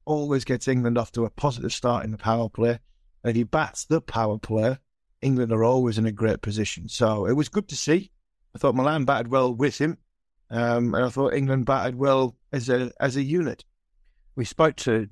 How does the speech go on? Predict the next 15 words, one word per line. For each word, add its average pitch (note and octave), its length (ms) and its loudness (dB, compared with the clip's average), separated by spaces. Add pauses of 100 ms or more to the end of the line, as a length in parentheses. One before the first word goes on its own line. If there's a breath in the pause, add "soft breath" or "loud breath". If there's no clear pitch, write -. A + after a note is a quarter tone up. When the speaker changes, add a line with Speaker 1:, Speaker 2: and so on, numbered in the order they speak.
Speaker 2:
Jason, A2 480 2
uh, G#2+ 180 2
the G#2+ 120 -4
morning A#2 400 2
after A#2 380 0
that G2 260 -2
century, G2 480 -2
and G#2 140 -2
I - 20 -2
must D3+ 220 -4
say G#2+ 160 2
he A2 60 0
looked A#2+ 300 -4
absolutely B2 540 -2
shattered. G#2 500 -4